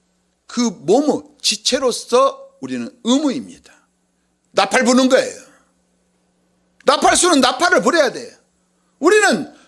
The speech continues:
전투하러 또 그리고 앞으로 나갈 때 무슨 일을 하든지 나팔을 불어야 됩니다. 무슨 일을 하든지 찬양하고 기도하고 말씀 선포해야 됩니다. 그랬을 때 그것은 하나님께서 내리신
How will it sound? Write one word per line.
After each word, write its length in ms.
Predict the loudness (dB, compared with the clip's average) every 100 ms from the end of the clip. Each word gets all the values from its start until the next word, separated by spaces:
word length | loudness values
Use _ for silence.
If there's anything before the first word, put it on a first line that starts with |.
| _ -4
전투하러 840 | 0 0 0 0 2 2 0 -6 _ -6
또 160 | -2 0
그리고 280 | 0 2
앞으로 560 | 0 0 -2 0 0 0
나갈 380 | 0 0 -2 -6
때 140 | -14 -16 -20 -20 _
무슨 520 | -6 0 0 2 0 2
일을 220 | 2 2
하든지 420 | 0 -2 -4 -2
나팔을 460 | -2 -2 0 0 0
불어야 280 | 2 0 0
됩니다. 400 | -2 -6 -8 -2
무슨 260 | 0 0 0 2
일을 200 | 2 2
하든지 480 | 0 -4 -6 -10
찬양하고 680 | -4 -2 0 0 0 0 -2
기도하고 760 | 0 -2 0 0 0 -2 -10 -4
말씀 380 | -2 -2 -2 -4
선포해야 540 | -2 -2 -2 0 0
됩니다. 380 | 0 -4 -8 -20 -20 _ _ _ _ _ _ _ _ _ _ _ _ _ _ _ _ _ _ _
그랬을 460 | -2 0 2 0 0
때 160 | -2
그것은 600 | 0 -2 0 0 -4 -8 _ _ _ _ _ _ _ _ _
하나님께서 1300 | -6 -2 2 2 2 2 0 -2 -6 -4 -4 -2 -4 -2
내리신 720 | 0 0 0 0 -2 -4